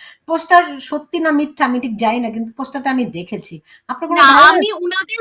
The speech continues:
Speaker 2: প্রোফাইলে দেখেছি, উনাদের মৈত্রী, মৈত্রী যাত্রার যে অফিসিয়াল পেজ, সেই অফিসিয়াল পেজে অনেকে সংহতি জানিয়েছেন। কোন কোন আলবাল ছাল বিভিন্ন অর্গানাইজেশন, তার মধ্যে একজন হচ্ছে আপনার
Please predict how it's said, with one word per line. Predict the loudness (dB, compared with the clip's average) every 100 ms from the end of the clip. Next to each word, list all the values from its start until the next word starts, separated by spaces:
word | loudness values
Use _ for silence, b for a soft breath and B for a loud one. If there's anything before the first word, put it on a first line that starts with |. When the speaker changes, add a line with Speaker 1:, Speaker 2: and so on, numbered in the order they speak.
| -8
Speaker 2:
প্রোফাইলে | -10 2 2 2 -2
দেখেছি, | -4 -6 -8 -4 -2 -2
উনাদের | -2 -4 -4 -4
মৈত্রী, | -6 -6 _ -6 -4 -2 -6 -6
মৈত্রী | -8 -8 -8
যাত্রার | -6 -6 -8
যে | -4
অফিসিয়াল | -4 -4 -6 -2 -4
পেজ, | -4 -2 -2 -2
সেই | -6 -4
অফিসিয়াল | -6 -10 -8 -8
পেজে | -6 -6 -6 -8 B B B B
অনেকে | -6 -6 -4 -4
সংহতি | 0 -2 -2 -6 -6
জানিয়েছেন। | -2 -4 -4 -10 -10 -14 -14 _
কোন | -6 -6 -6
কোন | -6 -4 -4 0
আলবাল | 0 0 2 2 2
ছাল | -2 -4 -4 -4
বিভিন্ন | -10 -10 -8 -6
অর্গানাইজেশন, | -6 -6 -6 -6 -8 -10 -10 -4 -2
তার | -2
মধ্যে | -4 -8 -6
একজন | -8 -8 -12 -10
হচ্ছে | -12 -8 -8
আপনার | -8 -12